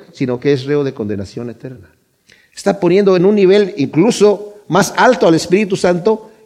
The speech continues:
que al Hijo de Dios. En cuanto, como dije yo, eh, eh,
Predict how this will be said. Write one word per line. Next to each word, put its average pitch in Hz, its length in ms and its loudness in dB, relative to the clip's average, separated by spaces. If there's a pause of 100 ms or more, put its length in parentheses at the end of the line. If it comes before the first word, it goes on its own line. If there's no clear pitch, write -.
que 131 100 -8
al 123 100 0
Hijo 156 220 0
de 151 80 0
Dios. 185 580 -8 (800)
En 151 120 0
cuanto, 175 460 2
como 160 180 2
dije 202 220 4
yo, 214 200 2 (420)
eh, - 180 -18
eh, 156 100 -10